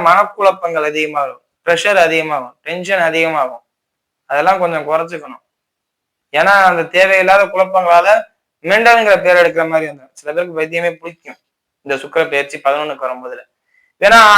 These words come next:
ஆசைகளை தூண்டுற இடம் தான் பதினோராம் இடம். அங்கே சுக்கிரன் வரும்போது தன்னை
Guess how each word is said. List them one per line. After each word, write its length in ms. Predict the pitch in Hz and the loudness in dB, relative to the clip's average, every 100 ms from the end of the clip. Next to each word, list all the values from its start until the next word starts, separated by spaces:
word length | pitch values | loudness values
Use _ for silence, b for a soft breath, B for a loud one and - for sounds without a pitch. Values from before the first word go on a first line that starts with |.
| 214 | 6
ஆசைகளை 680 | 277 269 - 277 262 247 233 220 208 190 180 - | 6 2 0 2 4 6 6 8 8 6 4 0
தூண்டுற 280 | 220 220 208 | -6 2 4
இடம் 200 | 180 175 | 4 4
தான் 140 | 185 175 | 2 2
பதினோராம் 420 | 165 170 156 147 | 0 0 -2 -4
இடம். 140 | 131 131 | -6 -8
அங்கே 180 | 180 175 | -6 -8
சுக்கிரன் 320 | 185 247 240 214 | -6 -4 0 0
வரும்போது 320 | 190 190 214 196 | 2 0 -2 -4
தன்னை 260 | 175 202 | -4 -2